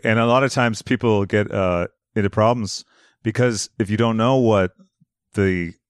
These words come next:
gold standard should be, you go for sometimes really inappropriate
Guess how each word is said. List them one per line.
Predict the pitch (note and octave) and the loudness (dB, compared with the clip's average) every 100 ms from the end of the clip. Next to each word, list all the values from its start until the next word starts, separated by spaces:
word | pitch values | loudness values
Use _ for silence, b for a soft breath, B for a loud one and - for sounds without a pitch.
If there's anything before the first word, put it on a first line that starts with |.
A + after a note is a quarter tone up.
| _ | _
gold | - A2 | -2 -2
standard | F#2+ A2+ G#2+ G2+ | -2 -2 0 -2
should | - D#3+ | -2 -4
be, | B2+ E2+ F#2 - _ _ _ _ _ _ | -2 -4 -6 -16 _ _ _ _ _ _
you | G#2 G#2+ | -4 0
go | A2+ A2+ | 2 0
for | A2 G#2 G2+ | 0 0 0
sometimes | - A2 G#2+ G#2 F2 | 0 -2 0 -2 -2
really | G2 G2+ | -2 0
inappropriate | G2 F#2 A2+ A2 A2+ G#2 G2 | 0 -2 0 0 2 2 0